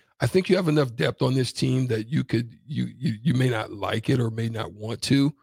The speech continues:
but you have enough depth on this team that if you really need to make a, a, a, a statement to the guys, you have the possibility of doing so. Giving other guys an opportunity.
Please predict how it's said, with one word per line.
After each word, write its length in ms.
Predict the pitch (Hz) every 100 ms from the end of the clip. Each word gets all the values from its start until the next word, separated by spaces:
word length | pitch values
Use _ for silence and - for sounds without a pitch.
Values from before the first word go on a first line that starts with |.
| _ _ _ _ -
but 160 | 127
you 60 | -
have 120 | 196
enough 260 | 190 170 131
depth 260 | 127 131
on 140 | 131 120
this 160 | 120
team 340 | - 123 120 117
that 240 | 110 104 -
if 180 | 107 -
you 160 | 160
really 380 | 131 117 127 127
need 260 | 120 123 120
to 200 | 104 107
make 280 | 107 117 110
a, 300 | 107 95 - - _ _ 104
a, 60 |
a, 320 | 101 - 101 90 -
a 40 | 139
statement 600 | - 113 113 131 143 - _ _ -
to 120 | 110
the 80 | 117
guys, 440 | 123 127 165 - _ _ _
you 160 | 123 123
have 160 | 117 117
the 100 | 117
possibility 680 | 110 110 107 110 110 107
of 80 | 104
doing 260 | 107 101 95
so. 300 | - - - _ _ _ _ _ _ _ _ _ _ _ _ _ _ _ _ _
Giving 200 | 151 143 117
other 140 | 117
guys 240 | 117 110
an 100 | 117
opportunity. 600 | 110 113 113 151 143 -